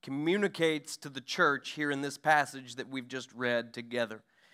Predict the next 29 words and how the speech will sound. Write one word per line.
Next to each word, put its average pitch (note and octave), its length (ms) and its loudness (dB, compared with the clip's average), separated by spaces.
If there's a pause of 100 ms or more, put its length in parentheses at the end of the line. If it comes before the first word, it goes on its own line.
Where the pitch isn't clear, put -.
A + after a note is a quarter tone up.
(140)
And A#2 100 -12
so D#3+ 200 2
for D3 160 0
a C#3+ 40 4
little E3+ 220 4
while F3 420 12
on D#3+ 140 4
this D3+ 140 0
Sunday E3 400 0
evening, C3+ 420 -4
I C#3 140 6
want C#3+ 240 -2
to C#3+ 80 -8
be C#3 100 -4
very D3 220 0
conscious D#3 480 0
of D3 160 -2
your C3+ 80 -4
time, C3+ 560 -2 (680)
but C3+ 80 4
I C3+ 80 12
want D3+ 240 4
to D3 80 -2
minister C#3 800 -2 (380)
from C3 160 -2
this F3 180 0
passage C3+ 500 4
about B2 360 4
grace, D#3 680 0